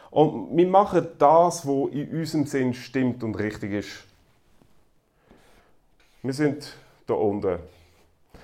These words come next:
Und wir haben eigentlich ein Gegenüber. Und Jesus redet in diesem Gleichnis von einem Bruder.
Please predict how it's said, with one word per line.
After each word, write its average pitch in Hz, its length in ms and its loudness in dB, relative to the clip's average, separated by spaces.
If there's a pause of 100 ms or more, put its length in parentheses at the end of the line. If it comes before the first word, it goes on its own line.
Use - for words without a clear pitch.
(320)
Und 127 80 -2
wir 160 100 2
haben 165 160 0 (120)
eigentlich 131 420 0 (180)
ein - 280 -8
Gegenüber. 104 640 -2 (1300)
Und 110 540 0 (920)
Jesus 151 460 -4
redet 139 380 -4 (800)
in 123 100 -8
diesem 135 320 0
Gleichnis 143 720 -4
von 123 240 -6
einem 104 200 -6
Bruder. 110 600 -2